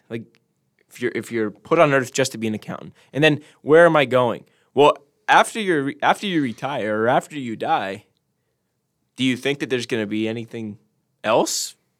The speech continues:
for you to do, or is it just, you're really just here for sixty, seventy, eighty years, if you're lucky, um, to be an accountant? You know, but instead, if you say right now, and though, who I am, actually, I'm created by God. I know my Creator,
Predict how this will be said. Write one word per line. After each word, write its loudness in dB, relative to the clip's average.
for 0
you 2
to -6
do, 4
or 4
is -4
it -6
just, -8
you're -8
really -2
just -8
here 2
for -6
sixty, -6
seventy, -2
eighty 2
years, -2
if -14
you're -4
lucky, -2
um, -4
to -14
be -4
an -2
accountant? -8
You -2
know, 4
but 6
instead, 2
if -2
you -6
say 0
right 0
now, 2
and -4
though, 0
who 4
I 6
am, 2
actually, -4
I'm -8
created -4
by 0
God. -2
I -4
know -2
my -2
Creator, -6